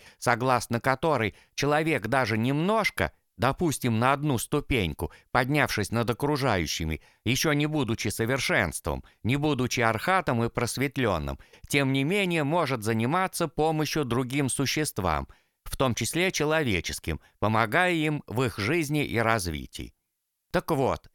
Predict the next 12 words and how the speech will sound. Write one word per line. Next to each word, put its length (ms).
Хинаяна 720
и 60
Махаяна — 800
это 220
два 240
совершенно 720
разных 500
пути. 460
У 100
них 300
разная 560
этика, 600